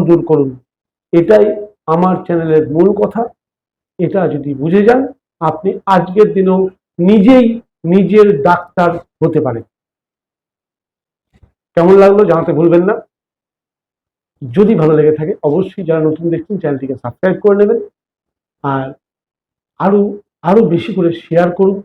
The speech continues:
যাতে আরও মানুষ জানতে পারে, সবাই যেন তার নিজের কষ্ট থেকে মুক্তি পাওয়ার সহজ রাস্তা, যা কেউ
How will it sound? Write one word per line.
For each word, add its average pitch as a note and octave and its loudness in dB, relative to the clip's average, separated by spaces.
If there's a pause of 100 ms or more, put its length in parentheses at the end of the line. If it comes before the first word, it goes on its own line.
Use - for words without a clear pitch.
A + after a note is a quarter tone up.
(300)
যাতে D#3 -4 (180)
আরও D#3+ 0
মানুষ F#3+ 2
জানতে F3 -2
পারে, E3+ -2 (260)
সবাই G3+ 0
যেন F#3+ -2
তার D#3 -2 (480)
নিজের F3 0
কষ্ট E3+ -4
থেকে D#3+ -8 (500)
মুক্তি F#3+ 0
পাওয়ার G3 -2
সহজ F#3+ -2
রাস্তা, E3+ -2 (560)
যা F3+ -2 (300)
কেউ A#3+ 4